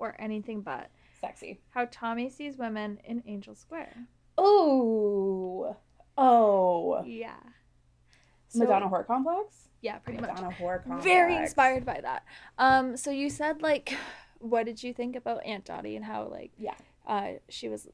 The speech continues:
Speaker 1: not laughing at any of the dad's
Speaker 2: Yeah.
Speaker 1: amazing jokes. And I really think
Speaker 2: <laughs>
Speaker 1: it's, like, that quote that you said,
Speaker 2: Yeah.
Speaker 1: was it last week or the week before, about motherhood? And, like, it's, like,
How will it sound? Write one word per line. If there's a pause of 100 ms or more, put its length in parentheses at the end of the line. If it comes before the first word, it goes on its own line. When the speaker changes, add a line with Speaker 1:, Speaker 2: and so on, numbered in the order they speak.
Speaker 1:
not
laughing
at
any
of
the
dad's
Speaker 2:
Yeah.
Speaker 1:
amazing
jokes. (320)
And
I
really
think (120)
Speaker 2:
<laughs>
Speaker 1:
it's,
like,
that
quote
that
you
said,
Speaker 2:
Yeah.
Speaker 1:
was
it
last
week
or
the
week
before, (320)
about
motherhood?
And,
like,
it's,
like,